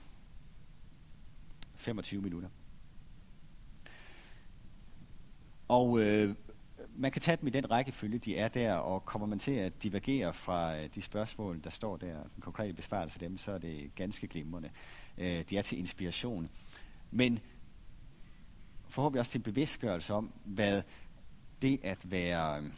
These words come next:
hvad det at være leder i en, øh, i en sammenhæng, hvor det her med frivillighed betyder utrolig meget, hvad det har af, af betydning,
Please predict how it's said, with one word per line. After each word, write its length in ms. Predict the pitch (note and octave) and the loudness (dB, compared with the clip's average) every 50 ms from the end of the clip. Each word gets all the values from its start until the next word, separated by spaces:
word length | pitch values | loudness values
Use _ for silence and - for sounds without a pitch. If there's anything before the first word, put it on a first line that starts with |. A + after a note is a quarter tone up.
| - - - - - - - - - - - - - - - - - - | -12 -14 -14 -16 -16 -14 -14 -14 -14 -12 -14 -14 -12 -12 -14 -14 -8 -8
hvad 100 | - G2 | -2 0
det 100 | C3 B2 | 0 0
at 140 | A2 - - | 0 0 2
være 260 | G2 F#2 F2+ F2 F2 - - - - - - - - - - - - - - - - - - - | 4 4 4 2 0 -2 -8 -12 -14 -14 -12 -12 -12 -12 -14 -12 -12 -14 -14 -14 -14 -14 -8 -6
leder 520 | A2 G2+ G#2 G2 G2 A2 C3 C#3+ C3 F2 - - - - - - - - - - - - - - - - | -4 -2 0 0 2 2 2 2 2 0 -2 -4 -12 -16 -16 -18 -16 -16 -16 -14 -14 -14 -14 -12 -4 0
i 300 | B2+ C3+ C#3 C#3+ C3+ - - - - - - - - - - - - - - - - - - | 2 2 2 2 0 -2 -8 -14 -14 -14 -14 -14 -12 -12 -12 -12 -12 -14 -14 -12 -12 -10 -6
en, 300 | - G#2 G2 F#2+ F#2+ F#2 | -2 0 0 2 2 0
øh, 140 | F2+ F2 F2 - | 0 0 -2 0
i 100 | A2+ B2+ | 0 0
en 80 | B2+ A#2 | 0 0
sammenhæng, 640 | - - F#2+ F2 G#2 A#2+ G#2+ F#2+ G2+ F#2 F2+ - - - - | 0 2 2 2 2 0 0 0 -2 -2 -4 -6 -10 -10 -8
hvor 80 | - | -4
det 100 | E2+ G2 | -4 -2
her 80 | G2+ G2 | -2 -2
med 80 | F#2+ F2 | -2 -2
frivillighed 540 | - - A2 A2 A#2 G#2+ - - - F#2 | -2 -4 -4 -2 -2 -4 -6 -6 -6 -6
betyder 300 | - - - - G#2+ F#2+ | -6 -6 -6 -4 -4 -4
utrolig 340 | E2 E2+ - - F2 D#2 D#2 | -4 -4 -6 -6 -6 -4 -4
meget, 280 | D2+ D2+ D2 D#2 E2+ E2+ - - - - - - - - - - - | -2 -2 -2 -4 -4 -6 -8 -12 -14 -14 -14 -14 -12 -12 -14 -10 -2
hvad 140 | F#2 G2 F#2 | 0 0 0
det 100 | A2 G2+ | 0 0
har 240 | G#2 A2+ G#2+ G#2+ - | 2 2 2 2 0
af, 300 | - D2 D#2+ D#2+ D2+ - - - - - - - - - - - - - - - - - - - - - - - - - - | -2 -2 -4 -4 -4 -6 -10 -14 -16 -14 -12 -12 -12 -10 -10 -12 -12 -14 -14 -14 -14 -12 -12 -14 -14 -14 -14 -14 -14 -10 -10
af 80 | E2+ - | -8 -6
betydning, 680 | - - - - - B2 G2+ C2+ C#2+ C#2 C#2 D2 | -6 -6 -4 -4 -2 -2 -2 -2 -4 -6 -6 -8